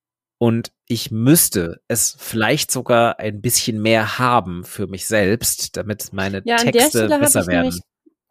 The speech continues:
Speaker 2: tatsächlich gedacht, irgendwie, ich find es total geil, dass du da mehr in dieses Flowige kommst, weil du kannst ja einfach, das kannst du, aber du siehst es dann ja beim Überarbeiten. Also
Speaker 1: Naja, ich schick schon manchmal auch einfach eine E-Mail raus, wo halt so ein halber Satz einfach fehlt.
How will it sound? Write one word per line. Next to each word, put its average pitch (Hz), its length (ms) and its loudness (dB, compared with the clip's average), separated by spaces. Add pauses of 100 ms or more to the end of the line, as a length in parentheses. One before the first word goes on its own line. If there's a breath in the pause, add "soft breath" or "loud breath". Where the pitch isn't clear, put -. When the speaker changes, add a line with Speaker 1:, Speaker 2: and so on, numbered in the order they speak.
Speaker 2:
tatsächlich 240 640 -6
gedacht, 220 480 -2
irgendwie, 220 800 -4 (220)
ich 208 160 -6
find 240 200 -4
es 226 120 -14
total 208 400 -4
geil, 214 220 2
dass 185 200 -6
du - 140 -20
da 185 60 -2
mehr 185 260 -6
in 180 100 -8
dieses 180 220 -16
Flowige 196 500 -2
kommst, 170 340 -10
weil 165 100 -4
du 170 60 -10
kannst 185 380 -6
ja 185 120 -4
einfach, 175 340 -10
das 175 160 -8
kannst 202 300 -4
du, 190 60 -4
aber 175 160 -2
du 185 120 -10
siehst 214 240 -6
es 202 80 -14
dann 175 160 -2
ja 165 120 -4
beim 165 200 -6
Überarbeiten. 160 720 -8 (320)
Also 175 220 0
Speaker 1:
Naja, 339 440 6
ich 277 80 -2
schick - 240 -2
schon - 220 0
manchmal - 340 -4
auch - 80 0
einfach 160 240 0
eine 151 120 -2
E-Mail 151 280 2
raus, 135 320 2
wo 135 120 2
halt 123 160 0
so 123 100 -2
ein 123 100 -2
halber 131 240 4
Satz 127 300 0
einfach 123 280 -4
fehlt. 160 400 -2